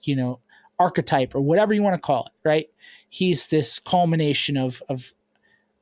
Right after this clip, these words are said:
it. When you're saying "Thank you," like, it's, it's like you're making the final word with the creator. Like, that's, that's,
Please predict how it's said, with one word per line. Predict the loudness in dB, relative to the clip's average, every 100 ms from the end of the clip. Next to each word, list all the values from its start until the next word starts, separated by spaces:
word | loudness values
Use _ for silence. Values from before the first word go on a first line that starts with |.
| _ _ _ _ _
it. | 0
When | 2
you're | 2
saying | 2 2 0 0
"Thank | 0 -2 -2
you," | -2 0
like, | 0 -2 -4 -6
it's, | -4 -4 -8 -12 _ _ _
it's | -6 -4
like | -4 -2
you're | 2 2 2
making | 0 0 -2 -2
the | -4
final | -2 -2 0 0 0
word | 0 0 -2 -4 -12 _ _ -20 -20 _
with | 0 2 0 -4 -6
the | -6
creator. | -4 -2 0 0 -4 -10 -10
Like, | -2 -2 2
that's, | 2 2 -6
that's, | 0 0 0 -2 -2 -4